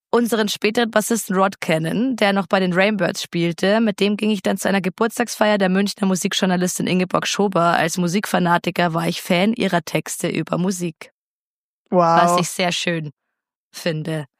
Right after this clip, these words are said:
Speaker 1: Mensch, wenn du den getroffen hast, das wär ja Wahnsinn.
Speaker 2: Dass sie die Ingeborg-Referenz einfach rausgehauen
Speaker 1: Ja.
Speaker 2: hat.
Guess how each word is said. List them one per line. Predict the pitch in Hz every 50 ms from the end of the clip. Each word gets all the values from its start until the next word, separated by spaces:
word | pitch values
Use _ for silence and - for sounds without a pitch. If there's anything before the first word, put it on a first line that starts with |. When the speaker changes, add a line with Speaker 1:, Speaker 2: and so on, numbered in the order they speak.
| _ _ _ _ _ _ _ _ _ _
Speaker 1:
Mensch, | 208 247 277 311 320 254 -
wenn | 269 277 269
du | 220 285 294
den | 233 302 277
getroffen | 240 285 226 - 269 285 294 269 262 247
hast, | 247 233 233 233 - _
das | - 277 269 254 - -
wär | 254 254 240 240
ja | 254 240 220 214 220
Wahnsinn. | 233 214 240 277 240 - - 247 208 185 180 - _ _ _ _ _ _ _ -
Speaker 2:
Dass | - 285 226
sie | 254 226
die | 208 247 240
Ingeborg-Referenz | - - 254 294 285 269 214 - 240 214 196 214 214 208 - 226 208 208 214 220 -
einfach | 196 196 202 196 208 208 196
rausgehauen | 196 196 202 202 - - 202 185 247
Speaker 1:
Ja. | 254 262 269 277
Speaker 2:
hat. | 240